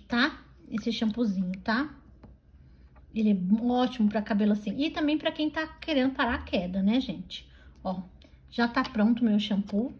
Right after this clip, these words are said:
Gente, olha, o shampoo tá pronto, ó, tá?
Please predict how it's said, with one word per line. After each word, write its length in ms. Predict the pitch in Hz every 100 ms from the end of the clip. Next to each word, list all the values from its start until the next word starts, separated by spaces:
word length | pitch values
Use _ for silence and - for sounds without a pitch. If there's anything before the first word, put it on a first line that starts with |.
| - _ _ - _ _ _ - -
Gente, 420 | 190 214 202 - - -
olha, 240 | 220 202
o 40 | 208
shampoo 320 | 226 208 226
tá 140 | 214
pronto, 580 | 202 - 208 240 247 -
ó, 100 | 180 - - - - - -
tá? 320 | - 233 240